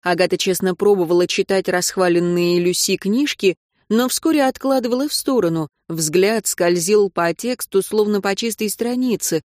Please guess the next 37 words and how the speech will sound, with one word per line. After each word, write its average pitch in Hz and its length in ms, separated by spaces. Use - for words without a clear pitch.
Буквы 226 460
не 226 160
складывались 180 720
в - 80
слова, 170 560
слова 214 360
в - 80
картинки, 202 680
даже 165 260
старые 175 400
читанные 170 540
и - 20
перечитанные 170 760
книги 196 560
и 185 60
те 220 220
стали 190 340
глупыми, 190 540
пресными, 185 560
скучными. 185 680
Лучше 220 360
лежать 196 420
и 185 40
смотреть 190 460
в - 100
потолок 185 520
или 190 120
в 180 80
небо 190 260
в 170 100
окне, 196 400
как 185 220
оно 185 140
меняет 175 460
свет 208 440
и 427 60
цвет. 185 580